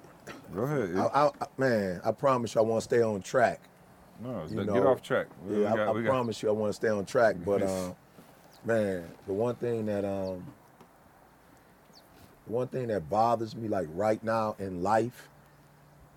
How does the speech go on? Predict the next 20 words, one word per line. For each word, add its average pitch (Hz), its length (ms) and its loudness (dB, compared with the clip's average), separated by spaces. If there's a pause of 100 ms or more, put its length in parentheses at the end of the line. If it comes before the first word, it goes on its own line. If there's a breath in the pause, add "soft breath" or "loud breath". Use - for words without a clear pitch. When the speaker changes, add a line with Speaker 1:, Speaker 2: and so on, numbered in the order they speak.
(120)
Speaker 2:
you 98 80 -6
know, 95 140 -2
life 117 300 2
would 98 140 -6
be 101 80 -6
so 120 260 0
great 117 320 0
for 107 160 -2
me, 95 160 -2
man. 95 420 -2
I 98 40 -10
promise 113 500 -2
you, 85 140 -8 (420 loud breath)
if - 60 -6
I 107 100 6
could 110 160 -6
fix - 220 -2
this 104 220 -2
one 117 280 0
thing. 143 500 -2